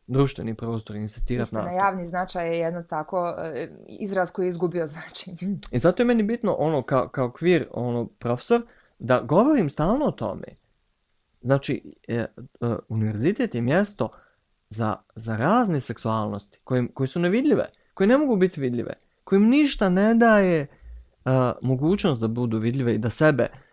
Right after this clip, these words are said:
Speaker 1: reprezentuju i da s-, da sebe validiraju kroz to prisustvo.
Speaker 2: Koliko god identitetske politike bile nešto što jeste malo već sad možda i zloupotrijebljeno od strane ne samo desnice, nego i, i,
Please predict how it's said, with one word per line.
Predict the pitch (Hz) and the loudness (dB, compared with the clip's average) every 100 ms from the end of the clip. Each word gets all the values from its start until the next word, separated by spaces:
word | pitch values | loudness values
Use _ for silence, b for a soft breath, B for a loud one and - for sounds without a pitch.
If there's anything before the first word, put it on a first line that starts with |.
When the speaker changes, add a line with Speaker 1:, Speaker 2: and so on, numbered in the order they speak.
| b | b
Speaker 1:
reprezentuju | 117 110 117 120 143 127 - 120 117 | -4 -2 2 2 2 0 0 -2 0
i | |
da | 113 | -2
s-, | 117 - - | -4 -6 -10
da | 110 | -8
sebe | 107 - 175 196 160 - b b b | -6 2 4 6 4 2 b b b
validiraju | 104 123 117 104 120 156 180 110 85 b b | 2 4 4 6 8 10 8 4 0 b b
kroz | - 113 107 | -10 -10 -8
to | 110 | -10
prisustvo. | 110 101 - - 113 - - _ _ _ _ _ - _ | -10 -12 -14 -18 -18 -20 -20 _ _ _ _ _ -20 _
Speaker 2:
Koliko | - 196 196 | -8 -8 -4
god | 226 233 | -4 -2
identitetske | 220 202 214 247 208 | -6 -6 -10 -8 -10
politike | - 185 190 202 190 | -6 -6 -6 -8 -6
bile | 170 170 185 180 | -4 -2 0 -2
nešto | 175 175 170 175 - | -4 -6 -6 -6 -10
što | 156 - 165 165 156 - _ _ _ | -12 -8 -2 -2 -4 -10 _ _ _
jeste | 196 208 202 180 | 0 0 -2 -8
malo | 165 165 160 | -4 -2 -2
već | 165 160 | -4 -8
sad | - 170 | -10 -10
možda | 156 165 185 | -8 -8 -8
i | |
zloupotrijebljeno | 165 160 151 175 180 - 269 233 214 202 | -8 -10 -8 -8 -8 -10 -10 -8 -8 -6
od | 185 | -8
strane | - 185 180 185 180 | -8 -2 -2 -2 -4
ne | 180 180 | -4 -6
samo | - 180 | -8 -12
desnice, | 160 151 160 160 - 147 | -10 -10 -12 -16 -12 -12
nego | 143 139 147 | -12 -12 -12
i, | |
i, | 160 - 170 | -12 -12 -14